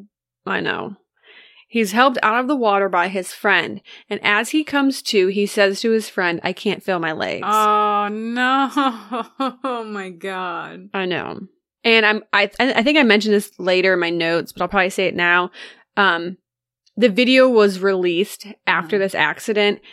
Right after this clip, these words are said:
Speaker 1: and the end is purposely cut off because they don't want anyone to see it.
Speaker 2: Yeah.
Speaker 1: Um, so you can only see moments of it, but there's several reports of, like, kind of describing what happened.
Speaker 2: Oh.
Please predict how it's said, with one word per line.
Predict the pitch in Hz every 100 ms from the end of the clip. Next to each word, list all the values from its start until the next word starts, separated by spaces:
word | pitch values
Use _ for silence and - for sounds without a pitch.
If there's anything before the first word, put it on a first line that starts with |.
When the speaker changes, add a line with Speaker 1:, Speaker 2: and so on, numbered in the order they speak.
| -
Speaker 1:
and | 214 214
the | -
end | 208 208
is | 214
purposely | - 226 208 196 190
cut | 185 - 185
off | 170 156 - - _ _ _ 214
because | 214 185
they | 190
don't | 175
want | 175 180
anyone | 170 170 170
to |
see | 180 165 160
it. | 170 - _ - _
Speaker 2:
Yeah. | 196 185 147
Speaker 1:
Um, | - - _ _
so | -
you | 220
can | 233 208
only | 202 190
see | 196 190
moments | 185 175 170 175
of | 185
it, | 165 -
but | 196
there's | 190 190 185 - - _ -
several | 240 202 190
reports | 180 - 196 -
of, | - - -
like, | - - -
kind | 196
of | 175
describing | 180 - - - -
what | 190
happened. | 180 - - 208 -
Speaker 2:
Oh. | 214 190 151 123 104 90 95